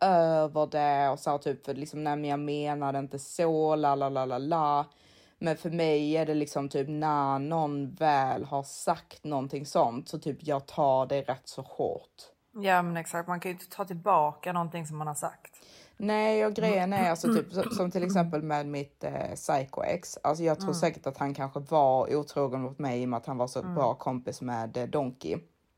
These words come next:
Speaker 2: Mm.
Speaker 1: Men då liksom typ när vi, när vi flyttade ihop så han var ju verkligen så här typ så här, "Åh, jag ska ta bort min Instagram, du får ha liksom lösenord till min telefon,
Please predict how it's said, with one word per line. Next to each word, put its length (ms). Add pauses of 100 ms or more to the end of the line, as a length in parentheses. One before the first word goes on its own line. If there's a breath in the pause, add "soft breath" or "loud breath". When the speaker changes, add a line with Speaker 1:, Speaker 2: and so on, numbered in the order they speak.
(100)
Speaker 2:
Mm. 280 (200)
Speaker 1:
Men 380 (500 loud breath)
då 260
liksom 340
typ 220
när 140
vi, 360
när 180
vi 120
flyttade 360
ihop 460
så 80
han 180
var 80
ju 60
verkligen 460
så 100
här 120
typ 220
så 80
här, 100
"Åh, 320
jag 460
ska 160
ta 120
bort 320
min 120
Instagram, 760
du 140
får 160
ha 220
liksom 300
lösenord 440
till 100
min 100
telefon, 600